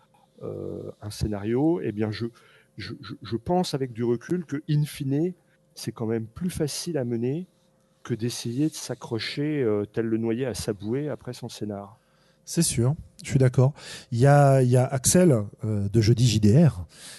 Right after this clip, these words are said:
Speaker 2: qui, qui
Speaker 1: Oui.
Speaker 2: nous, qui nous dit qu'avec le, l'explosion des actual plays sur YouTube, les podcasts, la peur de la première fois est moins grande. Je pense que c'est vrai. Je pense qu'il y a beaucoup plus de gens qui se lancent.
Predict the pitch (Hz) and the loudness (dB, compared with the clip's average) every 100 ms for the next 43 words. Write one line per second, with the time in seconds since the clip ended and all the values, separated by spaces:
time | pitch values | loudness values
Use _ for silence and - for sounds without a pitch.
0 | - - 139 135 127 123 131 135 135 127 | -14 -2 2 4 4 2 0 4 4 4
1 | - 131 117 165 208 139 123 117 135 - | 4 4 4 2 2 4 4 4 2 2
2 | 113 104 101 107 - 113 143 - 139 123 | 2 2 0 -2 -2 0 0 2 2 4
3 | 143 143 117 101 113 127 131 123 - 135 | 4 4 2 2 2 2 2 2 4 2
4 | 131 - 104 104 110 110 131 127 131 120 | 2 -2 -4 -2 -2 0 2 4 4 2
5 | 120 113 - 131 143 - 104 - - - | 0 -4 0 2 2 0 -6 -8 -18 -18
6 | - - 110 165 143 123 - 156 143 - | -14 -10 0 2 4 2 2 2 2 4
7 | 175 139 143 143 147 131 107 113 202 233 | 4 6 4 4 4 4 2 2 0 0
8 | 185 - 185 151 135 143 131 104 127 - | 0 2 2 2 2 2 -2 -2 -2 -2
9 | 110 127 131 139 127 117 110 143 - 113 | 0 0 0 0 2 2 2 0 -2 -4
10 | 110 110 131 220 - | -2 0 0 0 -2